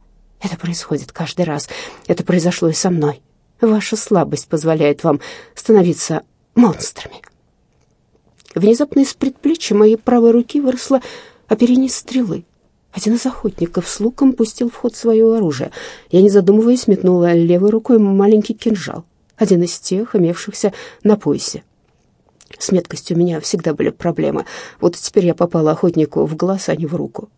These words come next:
как планировала. Казалось, время остановилось. Я перестала чувствовать руку и понимала, что если ослаблю пальцы, взять меч снова уже не смогу. Уши заполнил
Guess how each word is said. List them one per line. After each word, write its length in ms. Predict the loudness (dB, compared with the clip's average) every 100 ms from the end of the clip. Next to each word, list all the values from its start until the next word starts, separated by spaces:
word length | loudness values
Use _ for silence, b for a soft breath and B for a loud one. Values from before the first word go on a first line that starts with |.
| _
как 240 | -2 -2
планировала. 720 | _ -2 -2 -2 -10 -14 -16 _ _ _ _ _ _ _ _ _
Казалось, 560 | -2 -2 -2 -8 -14 -16 -6
время 320 | -4 -2 -4
остановилось. 640 | -8 -8 -8 -6 -8 -12 -16 B B B -6
Я 240 | -2 -2 _ -10
перестала 460 | -6 -6 -6 -8 -10
чувствовать 460 | -12 -10 -10 -10
руку 320 | -8 -10 -6
и 80 | -6
понимала, 460 | -4 -6 -4 -4 -6
что 240 | -4 -4 B B B -8
если 240 | -2 0
ослаблю 380 | 0 0 -2 -4
пальцы, 500 | -2 -2 -2 -4 -4
взять 300 | -2 -4 -2
меч 240 | -4 -4
снова 280 | -6 -4 -4
уже 160 | -6 -6
не 60 | -8
смогу. 440 | -6 -6 -8 -14 _ _ _ _ -8
Уши 260 | -8 -6
заполнил 540 | -4 -4 -2 2 2